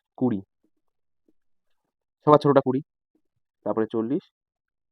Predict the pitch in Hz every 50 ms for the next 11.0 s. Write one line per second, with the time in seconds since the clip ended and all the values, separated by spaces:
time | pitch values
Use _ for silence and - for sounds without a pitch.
0 | _ _ - - 92 98 101 - 123 170 190 _ _ _ _ _ _ _ _ -
1 | 104 - - - 85 80 - _ _ _ - _ _ _ _ _ _ _ _ _
2 | _ _ _ _ _ _ _ _ _ _ _ _ - 110 110 107 120 - - -
3 | 127 127 127 123 131 131 131 143 180 190 _ _ _ _ _ _ _ _ _ _
4 | _ _ _ _ _ _ _ _ _ _ _ _ _ _ _ _ _ - - 104
5 | 107 107 110 123 147 156 _ _ _ _ _ _ _ _ _ _ _ - 101 98
6 | - 107 101 98 - 113 123 170 - _ _ _ _ _ - - _ _ _ -
7 | 104 110 131 160 - _ _ _ _ _ _ _ _ _ _ _ _ _ _ _
8 | _ _ _ _ - 107 104 101 - _ _ _ _ - 127 135 175 - _ _
9 | _ _ _ _ _ _ _ _ _ _ _ _ _ _ - 98 90 85 76 -
10 | _ _ _ _ _ _ _ _ _ _ _ _ _ - 139 151 151 - 107